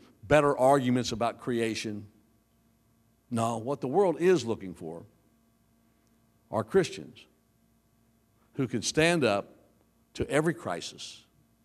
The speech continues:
every fear, every difficulty, every trouble, and remain calm and at rest in the midst of it all.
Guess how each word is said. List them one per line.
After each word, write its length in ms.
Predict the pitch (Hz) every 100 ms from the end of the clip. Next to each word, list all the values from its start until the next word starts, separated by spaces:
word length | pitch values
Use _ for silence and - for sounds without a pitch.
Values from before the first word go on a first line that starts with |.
| _ _ _ _ _ _ _ -
every 280 | 170 185
fear, 400 | 170 - 90 76 - _ _ _ _ _ _ _ _ _ _ _ _
every 320 | 135 175 185
difficulty, 720 | 139 139 110 95 85 - 82 - _ _ _ _ _ -
every 320 | 143 147 165
trouble, 540 | - 139 107 85 - - _ _ _ _ _ _ _ _ _ _ _ _
and 240 | 95 95 92
remain 760 | 95 90 101 101 98 92 85 - _ -
calm 800 | - - 107 90 80 - - 76 - _ _ _ _ _ _
and 240 | - 92 80
at 160 | 87 -
rest 680 | 82 82 80 - - - - - _ _ _ _ _ _
in 160 | 101 82
the 80 | 82
midst 360 | 78 76 -
of 120 | - -
it 120 | -
all. 380 | - - -